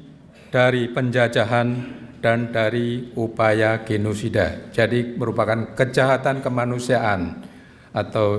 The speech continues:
eh, crime against humanity yang merupakan puncak dari segala kejahatan.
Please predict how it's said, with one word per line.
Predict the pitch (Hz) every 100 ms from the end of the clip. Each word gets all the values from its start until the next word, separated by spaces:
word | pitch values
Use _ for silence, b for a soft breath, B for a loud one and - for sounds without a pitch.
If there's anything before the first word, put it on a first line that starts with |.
| 110 -
eh, | 107 107 107 107 104 - B B B B - - -
crime | - 120 131 127 123 127 -
against | 127 104 135 135 131 123
humanity | 117 127 127 127 127 90 - - - -
yang | 113 120 120
merupakan | 113 110 - 113 110 113 113 113 -
puncak | 131 110 120 -
dari | 107 98 113 117 - -
segala | 113 - 98 101 98 98
kejahatan. | - 90 90 92 90 92 73